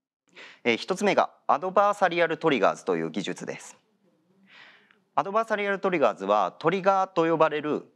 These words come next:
文字列を入力文に連結することで、言語モデルに攻撃的な文章を、えー、出力させることができる技術です。えー、例えばですが、スライドにあります、えー、ティーエイチ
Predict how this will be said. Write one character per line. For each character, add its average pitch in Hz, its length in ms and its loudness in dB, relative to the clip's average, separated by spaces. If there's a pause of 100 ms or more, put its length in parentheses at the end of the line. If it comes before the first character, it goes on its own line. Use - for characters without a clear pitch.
文 123 140 0
字 151 80 2
列 123 240 0
を 87 120 2
入 123 220 2
力 156 220 0
文 95 180 -2
に 82 100 -6
連 135 260 0
結 170 200 -6
す 165 140 -2
る 160 100 0
こ 156 140 -2
と 135 100 2
で、 165 240 0 (240)
言 151 240 0
語 180 80 0
モ 175 160 0
デ 143 120 2
ル 90 100 -2
に 98 180 -2
攻 180 320 0
撃 185 220 -4
的 156 160 -2
な 151 80 2
文 131 180 -2
章 92 160 0
を、 - 180 -8 (140)
え 92 220 0
ー、 - 20 -6
出 - 220 -4
力 95 120 -2
さ 98 120 -6
せ - 100 -8
る 95 80 -2
こ 92 80 -10
と 98 100 -2
が 95 80 0
で 95 120 -4
き - 80 -6
る 170 100 -4
技 98 140 -8
術 87 200 -12
で - 120 -10
す。 - 180 -18 (2000)
え 120 140 2
ー、 165 140 -2
例 226 100 4
え 220 40 4
ば 175 100 2
で 107 60 -4
す - 140 -6
が、 104 220 4
ス - 180 -4
ラ 160 100 4
イ 175 60 -4
ド 170 100 -4
に 160 100 0
あ 147 60 2
り 143 60 -2
ま 139 120 2
す、 98 320 -4 (220)
え 90 200 -2
ー、 - 200 -12
テ 165 60 -4
ィ 175 140 -4
ー - 120 -14
エ 147 120 2
イ 147 80 -4
チ - 180 -10